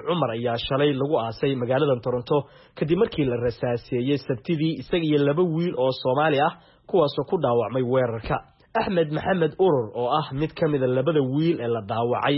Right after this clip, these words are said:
ayaa masjidka Khalid bin Waliid ee magaalada Toronto u qaabilsan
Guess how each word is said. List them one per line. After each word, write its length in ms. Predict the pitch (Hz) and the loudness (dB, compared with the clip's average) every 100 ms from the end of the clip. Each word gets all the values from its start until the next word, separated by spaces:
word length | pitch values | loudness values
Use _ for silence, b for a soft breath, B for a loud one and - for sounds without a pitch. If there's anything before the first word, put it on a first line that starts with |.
| 147 | 0
ayaa 240 | 127 127 | -2 0
masjidka 400 | 139 160 147 - 131 | 0 -4 -4 -4 -2
Khalid 340 | 151 160 143 131 | 2 2 0 -4
bin 160 | 131 143 | -4 0
Waliid 320 | 156 180 143 | 2 2 2
ee 100 | 135 | 0
magaalada 380 | 127 139 175 139 | 0 2 2 0
Toronto 360 | 135 127 131 170 | 0 -2 -2 0
u 120 | 185 | 0
qaabilsan 560 | 190 113 107 110 139 | 0 -2 -4 -4 -2